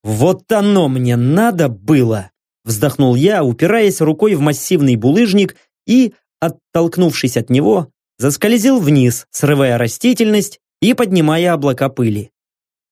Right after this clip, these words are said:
Таиться смысла уже не было. Дрон засечёт. Тут главное не попадать под прямую наводку с долбаного шагохода.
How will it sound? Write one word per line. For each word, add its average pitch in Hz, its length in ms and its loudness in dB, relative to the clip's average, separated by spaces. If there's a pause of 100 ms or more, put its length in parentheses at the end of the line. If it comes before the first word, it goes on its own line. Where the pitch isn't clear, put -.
(160)
Таиться 185 460 0
смысла 175 400 0
уже 143 240 2
не 180 200 0
было. 117 320 -2 (380)
Дрон 165 500 0
засечёт. 123 840 -2 (440)
Тут 196 280 2
главное 208 500 0
не 185 140 0
попадать 196 480 -4
под - 180 -8
прямую 202 380 0
наводку 196 560 -2
с 104 100 -8
долбаного 190 580 0
шагохода. 175 760 -2